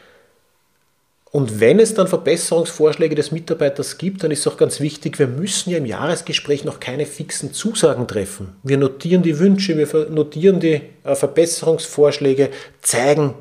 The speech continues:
Dankbarkeit, ganz, ganz wichtig, und werden dann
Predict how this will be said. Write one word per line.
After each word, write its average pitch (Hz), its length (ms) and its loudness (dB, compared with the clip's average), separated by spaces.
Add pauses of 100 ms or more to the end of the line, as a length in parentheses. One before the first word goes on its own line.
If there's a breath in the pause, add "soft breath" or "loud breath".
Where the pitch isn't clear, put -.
(200)
Dankbarkeit, 160 840 -4
ganz, 120 240 -8
ganz 117 220 -8
wichtig, 131 560 -6 (720 loud breath)
und 135 220 -8
werden 123 380 0
dann 190 380 0